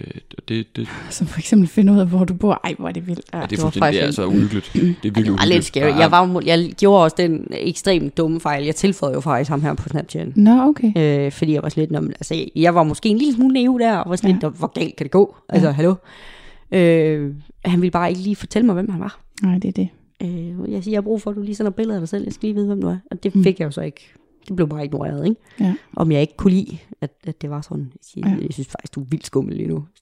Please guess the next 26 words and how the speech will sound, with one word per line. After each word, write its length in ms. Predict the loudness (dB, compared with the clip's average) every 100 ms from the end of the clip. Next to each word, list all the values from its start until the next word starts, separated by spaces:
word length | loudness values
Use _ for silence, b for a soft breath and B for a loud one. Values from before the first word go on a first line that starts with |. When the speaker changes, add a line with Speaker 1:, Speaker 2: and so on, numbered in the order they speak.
| -4
Speaker 3:
Du 60 | -2
er 20 |
Speaker 2:
Ja. 60 | 0 0
Speaker 3:
virkelig 380 | 0 0 -6 -8 2
creepy." 320 | 2 4 0 -4 _ _
Speaker 2:
Ja. 140 | -2 -2 b b b _ _ _ _
Speaker 3:
Om 120 | -6 -6
jeg, 80 | -6
om 260 | -4 -4 -4
jeg 80 |
ikke 120 | -6 -8
tændte 240 | -8 -6
på 100 | -6
det. 120 | -6 -8 _ _ -4
Speaker 2:
Ej. 80 | 0
Speaker 3:
Ej, 100 | -2
det 80 | -4 _ -6
gør 60 | -4
jeg 120 | -4 -8
ikke. 120 | -18 -20 _ _
Blok 240 | 4 4 4
her. 120 | -4 0 4
Speaker 2:
Ja. 300 | 4 4 2 2 2
Speaker 1:
Mm. 200 | 0 0
Speaker 3:
<laughs> 60 |
Og 80 | 0